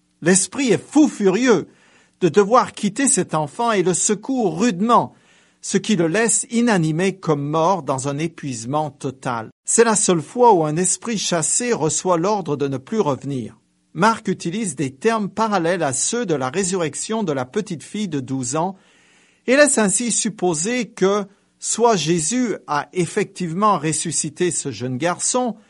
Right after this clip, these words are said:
soit rompre avec la puissance de Satan, c'est comme passer de la mort à la vie. Je continue. Jésus rentra à la maison.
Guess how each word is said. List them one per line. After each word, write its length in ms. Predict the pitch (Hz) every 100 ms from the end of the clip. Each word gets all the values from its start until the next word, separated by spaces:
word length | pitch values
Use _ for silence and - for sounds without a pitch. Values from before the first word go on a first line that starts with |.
| _ _ _
soit 320 | - 208 202
rompre 640 | 170 254 269 - - 127 - _ _
avec 400 | 175 175 185 -
la 120 | 127
puissance 560 | - 226 - 220 175 123
de 100 | 127
Satan, 640 | - - 135 - 220 208 - _ _ -
c'est 220 | - 196
comme 260 | 233 208
passer 440 | - 180 - 240 240
de 100 | 165
la 140 | 135
mort 300 | 147 208 196
à 60 | 143
la 120 | 123
vie. 180 | 113 104 _ _ _ _ _
Je 180 | - 139
continue. 640 | 156 214 185 139 127 110 _ _
Jésus 360 | - 233 226 294
rentra 400 | 196 190 247 226
à 20 |
la 100 | 156
maison. 500 | 147 143 151 127